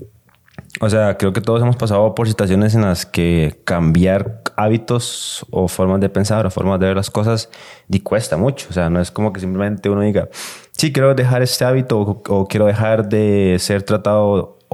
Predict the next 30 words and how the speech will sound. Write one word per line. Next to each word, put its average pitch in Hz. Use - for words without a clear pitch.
de, 78
eh, 85
de 87
esta -
forma 123
o 104
no 98
quiero 101
eh, 98
seguir 107
más 113
con 104
este 107
grupo 110
de 95
amigos 110
que 101
no 98
me 101
suman 104
nada. 107
O -
sea, 87
no 82
es 82
tan 90
fácil, 90
eh, 80
des-, 92
eh, 90